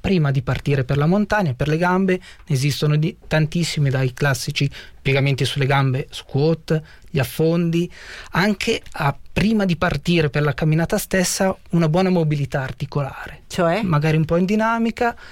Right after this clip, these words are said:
Speaker 1: partendo dal collo, eh, con piegamenti a destra, a sinistra, circonduzioni, circonduzioni del busto, circonduzioni delle gambe e messa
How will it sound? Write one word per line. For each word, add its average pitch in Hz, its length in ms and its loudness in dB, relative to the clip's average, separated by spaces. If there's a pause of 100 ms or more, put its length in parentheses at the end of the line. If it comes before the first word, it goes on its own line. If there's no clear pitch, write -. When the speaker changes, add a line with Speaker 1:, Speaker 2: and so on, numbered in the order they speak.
(260)
Speaker 1:
partendo 151 680 2 (340)
dal 143 280 0
collo, 135 680 0 (160)
eh, 131 380 2
con 143 400 0
piegamenti 143 640 2
a 123 60 2
destra, 127 400 0
a - 20 0
sinistra, 190 640 0
circonduzioni, 160 1080 0
circonduzioni 143 680 0
del 151 180 2
busto, 202 560 0 (380)
circonduzioni 139 840 0
delle 135 220 2
gambe 202 600 2 (440)
e 175 320 0 (540)
messa 160 640 0